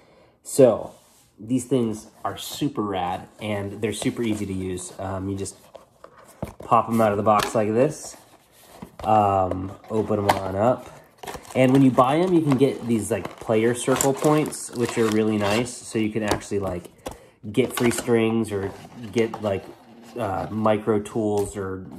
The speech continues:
tuning tools and things like that. I don't know what a micro tool is. Um, so yeah, so you open it up.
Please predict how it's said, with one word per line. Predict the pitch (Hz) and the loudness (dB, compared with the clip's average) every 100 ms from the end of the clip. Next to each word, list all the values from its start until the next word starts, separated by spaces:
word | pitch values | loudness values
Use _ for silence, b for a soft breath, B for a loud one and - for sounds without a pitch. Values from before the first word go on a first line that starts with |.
| - - | -18 -2
tuning | 135 120 107 | 2 2 0
tools | 110 104 98 | -2 -2 -2
and | 101 98 | -4 -6
things | 101 | -6
like | 92 90 | -6 -6
that. | 95 92 B B B B | -8 -10 B B B B
I | 98 | -4
don't | 104 | -2
know | 95 | -2
what | 95 | -4
a | |
micro | 95 90 92 | -4 -4 -8
tool | - 98 95 | -6 -6 -4
is. | 92 90 - - | -6 -8 -16 -6
Um, | 110 107 92 90 B B B - | 0 0 0 -6 B B B 2
so | 139 | 6
yeah, | 151 131 - | 8 6 2
so | - 135 127 131 | 4 6 6 2
you | 131 147 | 4 6
open | 160 170 | 6 4
it | 120 | 4
up. | 131 | 2